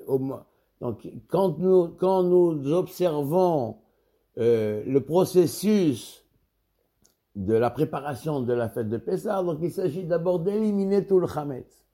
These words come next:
On recherche le Chametz, on élimine le Chametz jusqu'avant que le temps d'interdiction arrive. Donc, le, il est interdit de posséder ou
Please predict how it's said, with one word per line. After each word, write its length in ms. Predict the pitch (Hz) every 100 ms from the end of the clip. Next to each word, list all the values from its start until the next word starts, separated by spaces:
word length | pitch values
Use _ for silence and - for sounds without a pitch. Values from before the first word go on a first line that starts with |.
| _
On 180 | 277 156
recherche 400 | 165 147 185 156
le 120 | 160
Chametz, 500 | 160 160 160 165 165
on 140 | 160 160
élimine 360 | 156 160 160
le 100 | 160
Chametz 520 | 151 151 156 170 - - _ _ _ _ _ _ -
jusqu'avant 1600 | 123 170 143 _ _ - - - _ 135 139 131 233 226 139 - _ _
que 400 | - 156 135 123 120
le 300 | 131 139 _
temps 360 | 226 208 175 143
d'interdiction 960 | 127 165 156 175 165 165 160 - 214
arrive. 380 | 175 127 113 90 - -
Donc, 220 | 131 -
le, 200 | 135 123 - _
il 160 | 139 147
est 60 |
interdit 720 | 190 190 160 175 160 156 160 143
de 160 | 131
posséder 960 | 131 - 151 110 151 143 120 143 143 117
ou 280 | 113 120